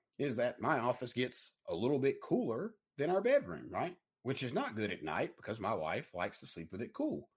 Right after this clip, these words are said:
So I don't know about you, but I'm sure you've got, some people have two blankets on their bed. Like, for example, I sleep with an additional weighted blanket on me,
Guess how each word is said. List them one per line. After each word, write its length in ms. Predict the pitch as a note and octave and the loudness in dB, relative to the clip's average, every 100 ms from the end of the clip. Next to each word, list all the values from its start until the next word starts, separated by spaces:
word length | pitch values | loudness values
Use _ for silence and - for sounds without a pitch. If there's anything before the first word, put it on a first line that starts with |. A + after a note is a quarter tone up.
| _ _ _ _ _ | _ _ _ _ _
So 500 | - C3+ C3 C3+ C#3 - | -2 4 4 4 0 -4
I 120 | A2 | 0
don't 160 | C3+ G2+ | 2 4
know 140 | G#2+ | 4
about 260 | A2+ G#2+ F#2 | 4 4 2
you, 160 | A2+ F3 | 0 0
but 120 | F#2 | 0
I'm 120 | G2+ | -2
sure 420 | - C#3 C#3 C3+ | -2 -2 -2 -2
you've 160 | G#2 F2+ | -2 -2
got, 300 | G2+ F#2+ - - G2+ - - | 2 2 0 -8 -12 -10 -12
some 240 | - D#3+ | -4 -2
people 240 | D#3 G#2 A#2+ | -2 -2 -2
have 280 | G#2 G2 F2 _ - | 2 0 0 _ -2
two 140 | - | 2
blankets 400 | C3+ C3+ C3 A#2 | 4 4 2 0
on 100 | C3 | 0
their 120 | B2+ | 2
bed. 280 | B2 C#3+ G3 | 2 2 2
Like, 180 | G2 - | 0 -2
for 200 | - F#2+ | -2 -2
example, 420 | F2+ G2 B2 B2+ | -2 -4 0 0
I 140 | E2+ | 0
sleep 340 | - - G#2 - - | -2 -2 -4 -4 -4
with 200 | G#2 G#2 - - | -2 -2 -8 -4
an 80 | G#2+ | 0
additional 560 | G2+ A2+ B2 A#2 A2 F#2 | 2 2 0 0 0 4
weighted 320 | D#3 F#3 G2 | 4 4 2
blanket 400 | G#2 A2+ A2 G#2+ | 0 0 -2 0
on 240 | A2 G#2 | 2 4
me, 380 | C3 A#3 C3+ G#3 | 4 2 0 -4